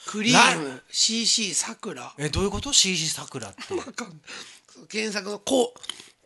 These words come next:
Speaker 1: 検索候補で上がってくるよ。
Speaker 2: シーシーだけで？
Speaker 1: うん。
Speaker 2: シーシー強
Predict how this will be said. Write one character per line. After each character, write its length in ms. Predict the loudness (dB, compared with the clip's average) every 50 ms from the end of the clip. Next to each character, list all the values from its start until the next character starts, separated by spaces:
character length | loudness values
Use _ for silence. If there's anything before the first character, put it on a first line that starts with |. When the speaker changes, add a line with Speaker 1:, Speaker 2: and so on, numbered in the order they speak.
| _ _
Speaker 1:
検 240 | 2 2 4 4 4
索 280 | 2 0 0 0 -4 -6
候 340 | -4 0 0 2 2 0 -2
補 60 | -4
で 240 | -8 -10 -12 -16 -20 _ _ _ _ _ _ -20 _ _ _ _
上 60 | -18 -16
が 80 | -16
っ 40 | -16
て 80 | -18 _
く 80 | -20
る 60 | -20 -20
よ。 60 | -20 _ _ _ _ _ _ _ _ _ _ _ _ _ _ _ _ _ -20 -18 -18 -18 _ -20 _ _
Speaker 2:
シ 280 | -4 0 4 4 6
ー 40 | 6
シ 220 | 8 8 6 6 6
ー 20 |
だ 140 | 4 2 2
け 140 | 2 2 2
で？ 360 | 2 0 -2 -2 -4 -6 -8 _ -20
Speaker 1:
う 20 |
ん。 200 | -20 -20 -20 -20 -20 _ _ -20 -20 -20 -20 _ _ _ _ _ -16
Speaker 2:
シ 260 | -12 -10 -8 -8 -8 -10
ー 180 | -14 -16 -12
シ 200 | -10 -10 -10 -10 -12
ー 100 | -16 -18
強 280 | -14 -14 -14 -14 -14